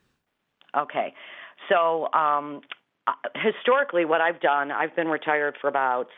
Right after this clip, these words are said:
six, or no, longer, actually, about nine years. My husband's longer than that. And I have always taken out of my brokerage account. So I think what's, what I, what I'm focused on or concerned about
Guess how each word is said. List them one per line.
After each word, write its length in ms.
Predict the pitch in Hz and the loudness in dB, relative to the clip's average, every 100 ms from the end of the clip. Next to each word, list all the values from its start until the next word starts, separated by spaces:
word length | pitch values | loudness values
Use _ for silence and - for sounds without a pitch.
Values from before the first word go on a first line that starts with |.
| - | -6
six, 120 | 143 - - - - - | -6 -6 -20 -20 -18 -10
or 140 | 127 | -6
no, 160 | 120 110 | -4 -4
longer, 420 | 107 113 113 95 | -2 -2 -2 -2
actually, 340 | 107 - 104 | -4 -4 -6
about 260 | 107 123 - | -4 -4 -2
nine 340 | 139 143 139 | -2 -2 -4
years. 220 | 113 117 - | -8 -8 -6
My 120 | 127 | -4
husband's 320 | 131 127 123 - | -4 -6 -10 -4
longer 260 | 127 120 120 | -2 -2 -4
than 160 | 117 | -4
that. 360 | 120 123 110 113 - - - - - | -2 -2 -4 -8 -12 -20 -18 -18 -6
And 160 | 151 143 | -2 0
I 120 | 147 | 0
have 160 | 143 156 | 0 0
always 380 | 170 185 190 160 - | 2 2 0 -4 -2
taken 380 | 165 165 156 151 | 0 0 -2 -2
out 280 | 147 143 147 - | -2 0 -2 0
of 360 | 139 131 120 117 - - - _ _ _ 147 | 0 0 -2 -6 -20 -20 -20 _ _ _ -2
my 180 | 143 | 0
brokerage 480 | 131 147 135 135 117 | 2 2 2 -2 -4
account. 480 | 120 - 123 67 - - | -4 -4 -4 -6 -10 -6
So 260 | - 135 135 - - - - - | 0 0 0 -6 -20 -20 -14 -4
I 120 | 156 | -2
think 260 | - 170 - | 0 -2 0
what's, 160 | 170 - - | 0 0 -2
what 240 | 156 165 | 2 2
I, 180 | 147 147 131 113 | 4 2 0 -8
what 240 | - 147 165 | -4 0 2
I'm 140 | 156 - | 0 2
focused 400 | 214 220 175 - | 2 2 -2 -2
on 160 | 143 139 | 0 0
or 80 | 135 | -2
concerned 460 | 151 - 196 160 | -4 0 0 0
about 460 | 131 120 117 123 | 0 0 0 -2